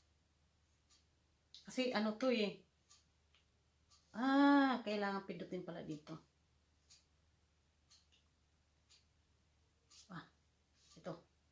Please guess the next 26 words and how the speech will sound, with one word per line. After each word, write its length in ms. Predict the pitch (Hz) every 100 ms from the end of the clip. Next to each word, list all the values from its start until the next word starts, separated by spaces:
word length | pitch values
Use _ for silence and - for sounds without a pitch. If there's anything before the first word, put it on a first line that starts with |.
| _ _ 175
Pwede 240 | 165 165
na. 80 | 147 147 - - _ _ _ _ - -
Ganyan. 320 | 170 160 151 151 _ _ _ _ - - - _ _ _ _ _ _ _
So, 240 | - 151 143 - - - - - _
ganyan 240 | 160 151 -
pala 160 | 156 -
kahaba 400 | 160 151 165 -
to. 160 | 175 - _ - _ _ _ -
Mahaba 300 | 165 170 175
pa, 100 | 196
mahaba 320 | 170 165 170 175
pa. 120 | 185 -
Kasi 180 | - 165
meron 240 | 165 165
pa 140 | 160 160
extended. 500 | - 175 151 156 165 - _ - - - _ _ _ _ 160
Ah. 140 | 151 - _ _ - _ _ _ _ - -
So, 140 | - 175
ayan. 560 | 175 202 226 202 170 160 - _ _ _ -
Ah, 240 | 214 233
one 240 | 160 170 175
meter, 400 | 180 180 202 170
no? 140 | 165 180 - -
Hmm. 240 | 160 160 156 - - - - - - - _ _ _ _ _ _ - - _ _
Ganito 380 | 165 165 165 -
siya. 180 | -